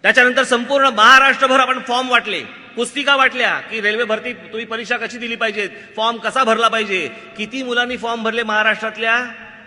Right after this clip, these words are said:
जवळपास साडेपाच ते सहा लाख मराठी मुलांनी आपले फॉर्म भरले. इतर कुठच्या राजकीय पक्षाने केलं नाही. आम्हाला सांगतायत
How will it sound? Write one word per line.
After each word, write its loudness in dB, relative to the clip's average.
जवळपास 0
साडेपाच 0
ते -4
सहा 0
लाख 0
मराठी -6
मुलांनी -2
आपले -4
फॉर्म -6
भरले. -2
इतर 2
कुठच्या 2
राजकीय 4
पक्षाने 0
केलं 2
नाही. -2
आम्हाला 6
सांगतायत 2